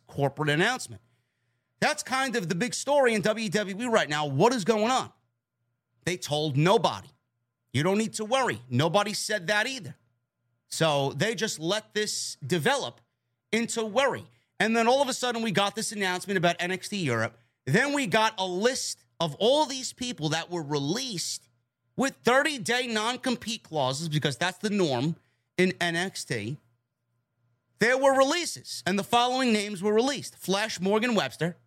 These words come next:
wild Boar, Jack Stars, Mark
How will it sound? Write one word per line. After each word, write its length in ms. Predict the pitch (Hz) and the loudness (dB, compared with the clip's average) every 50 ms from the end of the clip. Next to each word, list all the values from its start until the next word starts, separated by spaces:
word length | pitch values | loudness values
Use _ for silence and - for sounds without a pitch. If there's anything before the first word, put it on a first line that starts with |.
| _ _ _ _ _ _ _ _ _ _ _ _ - | _ _ _ _ _ _ _ _ _ _ _ _ -2
wild 600 | 123 139 180 202 226 247 269 277 277 240 170 131 | 4 6 6 6 6 4 2 0 0 -2 0 2
Boar, 500 | 117 170 151 123 113 113 120 143 156 - _ _ _ _ _ _ _ _ _ - | 4 4 4 4 4 2 2 2 2 -2 _ _ _ _ _ _ _ _ _ -6
Jack 480 | 120 113 139 208 226 247 262 254 - | -2 0 2 2 4 4 2 0 -2
Stars, 800 | - - - 214 175 131 117 113 113 139 175 165 - - - - - | -4 -6 -4 -4 -2 -2 -2 -2 -2 -2 -2 -2 -4 -6 -8 -2 2
Mark 360 | 151 156 190 214 262 269 | 4 6 8 8 6 4